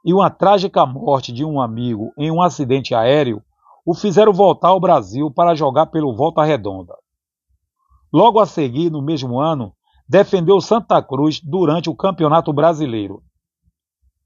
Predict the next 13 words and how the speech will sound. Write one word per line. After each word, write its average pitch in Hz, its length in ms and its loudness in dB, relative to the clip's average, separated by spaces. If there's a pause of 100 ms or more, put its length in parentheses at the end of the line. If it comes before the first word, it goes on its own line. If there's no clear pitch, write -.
(160)
Em 214 160 4
mil 254 160 2
novecentos 196 560 0
e 156 40 -2
noventa 147 380 0
e 120 80 -4
quatro, 151 480 0 (320)
o 170 80 -2
futebol 196 540 0
capixaba 170 640 0
foi 160 180 -4
seu 180 160 -4
destino, 120 640 -4